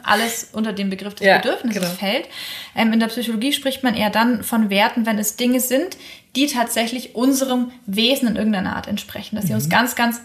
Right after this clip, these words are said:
Speaker 1: wichtig sind. Entweder weil wir als Menschen so sind,
Speaker 2: Mhm.
Speaker 1: ne, als Individuen so sind,
Speaker 2: Mhm.
Speaker 1: nicht zwingend von der Evolution her, wie das bei den Grundbedürfnissen so ist, ähm, oder weil wir eben Erfahrungen gemacht haben und gemerkt haben, das ist uns wichtig im Leben.
Speaker 2: Okay,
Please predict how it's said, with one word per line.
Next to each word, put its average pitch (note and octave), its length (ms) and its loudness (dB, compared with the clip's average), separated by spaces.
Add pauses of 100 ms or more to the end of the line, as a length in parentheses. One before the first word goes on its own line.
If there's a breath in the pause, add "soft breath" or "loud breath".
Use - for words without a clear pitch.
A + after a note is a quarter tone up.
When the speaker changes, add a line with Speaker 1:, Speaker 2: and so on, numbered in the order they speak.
Speaker 1:
wichtig A#3 480 0
sind. G3 180 -2
Entweder C4+ 540 2
weil G#3+ 240 4
wir G#3 160 4
als F#3 160 -4
Menschen F#3+ 480 -2
so C#4+ 140 -2
sind, C#4+ 240 0 (260)
Speaker 2:
Mhm. F3 300 0
Speaker 1:
ne, C4 100 -2
als A#3+ 140 0
Individuen A#3+ 640 2
so C#4+ 120 -4
sind, E3+ 360 -2
Speaker 2:
Mhm. A#3 100 2 (460 loud breath)
Speaker 1:
nicht B3 180 0
zwingend A3+ 240 2
von A3 120 2
der G#3 100 4
Evolution G3 480 0
her, D4 160 0
wie A3 80 -2
das G#3 100 -6
bei F#3+ 100 -4
den F#3+ 200 -2
Grundbedürfnissen G3+ 640 -6
so - 40 -12
ist, - 220 -8 (340 loud breath)
ähm, A#3+ 300 4
oder C#4+ 320 4
weil A3+ 220 4
wir - 100 2
eben A3+ 200 2
Erfahrungen A#3 540 0
gemacht A3 360 -2
haben A3 120 2
und G#3 100 2
gemerkt G#3 340 0
haben, G#3+ 220 2
das G#3+ 280 2
ist - 240 -6
uns G3+ 220 -4
wichtig G3+ 320 -6
im G3 140 4
Leben. F#3 440 -4 (480)
Speaker 2:
Okay, F3+ 380 0